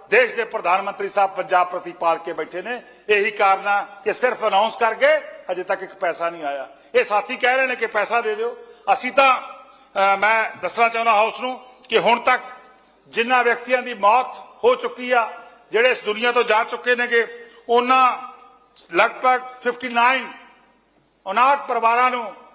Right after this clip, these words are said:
ਅਸੀਂ ਜਿਹੜੀ ਆ, ਮਾਲੀ ਮਦਦ already ਮਾਨਯੋਗ ਸੀ ਐਮ ਸਾਹਿਬ ਨੇ ਜਾਰੀ ਕਰ ਦਿੱਤੀ ਆ। ਅਸੀਂ ਉਹ ਪੈਸੇ ਜਿਹੜੇ ਨੇ ਦੇ ਚੁੱਕੇ ਆਂਗੇ ਔਰ ਜਿੱਦਾਂ ਜਿੱਦਾਂ ਗਿਰਦਾਵਰੀ ਹੋ ਰਹੀ ਆ ਔਰ ਜਿੱਦਾਂ ਜਿੱਦਾਂ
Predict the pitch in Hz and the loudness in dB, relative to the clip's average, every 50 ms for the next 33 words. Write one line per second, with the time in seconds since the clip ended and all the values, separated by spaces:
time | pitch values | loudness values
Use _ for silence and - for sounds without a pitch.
0 | - 220 214 - 254 254 226 247 240 233 240 233 233 233 233 220 208 - - - | -4 -4 -4 -4 -4 -2 0 0 0 0 0 -2 0 0 0 -2 -4 -8 -14 -20
1 | - - - _ 165 175 196 208 214 226 240 240 226 220 220 220 226 240 226 220 | -20 -20 -20 _ -4 2 4 4 4 4 -2 -6 -4 -2 -2 0 0 2 2 4
2 | 214 214 214 226 226 220 226 208 208 208 208 190 214 220 196 - - 208 208 220 | 2 2 2 0 -4 -4 -4 -4 -2 -2 -2 0 -2 -2 -2 -4 -8 -8 -8 -8
3 | 214 - - 208 214 214 190 196 214 208 196 - - - - - - _ 131 180 | -6 -2 2 4 4 4 2 0 -4 -6 -6 -8 -12 -20 -20 -20 -18 _ 0 2
4 | 180 185 196 208 196 - 208 196 185 175 180 - - 196 185 196 202 202 196 185 | 2 2 2 -2 -4 0 0 0 0 -2 -10 -12 -12 -8 -2 0 2 2 0 -2
5 | 190 208 220 214 214 214 190 180 - 202 202 196 190 190 190 185 208 190 139 165 | -2 -4 -4 -2 0 0 0 0 0 -2 -2 -2 -2 -2 -2 -2 -2 -2 0 0
6 | 185 196 190 - 190 - - 202 196 190 185 185 208 233 240 233 - - - - | 0 0 0 -4 -10 -8 -6 -4 -2 0 0 2 2 0 0 0 -4 -12 -18 -14
7 | - - 226 226 196 175 202 196 175 247 240 - 233 202 240 233 185 208 196 190 | -2 2 2 2 2 0 -8 -2 -2 -2 -2 -2 -4 -4 -4 -2 -2 -2 0 2
8 | 202 208 214 220 240 247 220 208 220 226 226 214 214 214 226 220 214 196 - - | 4 4 4 2 -2 -4 -2 -2 -2 -2 -2 -4 -4 -2 -2 -2 -2 -2 -6 -12
9 | - - - - 233 214 180 220 214 - 247 247 226 240 240 247 247 240 240 233 | -20 -14 0 2 2 2 2 0 0 2 0 0 0 -2 0 2 2 2 2 2